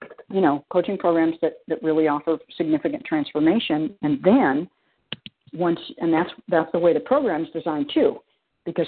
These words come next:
first, that's the first thing we start with. And then when you've got that and you know how to sell them, you know, the selling conversation, then later on in the year,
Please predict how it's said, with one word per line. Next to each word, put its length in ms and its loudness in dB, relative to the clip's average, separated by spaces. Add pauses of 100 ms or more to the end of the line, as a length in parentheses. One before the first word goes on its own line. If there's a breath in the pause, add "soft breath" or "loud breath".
(120)
first, 320 2 (160)
that's 220 0
the 80 -2 (100)
first 220 0
thing 160 0
we 80 0
start 280 0
with. 220 -6 (460)
And 140 0
then 360 4 (400 loud breath)
when 180 2
you've 160 0
got 320 2
that 300 0 (300)
and 180 0
you 60 0
know 200 2
how 220 0
to 80 -2 (120)
sell 240 4
them, 220 0
you 140 -4
know, 160 0
the 160 -6
selling 500 -2
conversation, 640 -2 (520 soft breath)
then 440 2
later 360 0
on 160 -2
in 100 -2
the 80 0
year, 500 0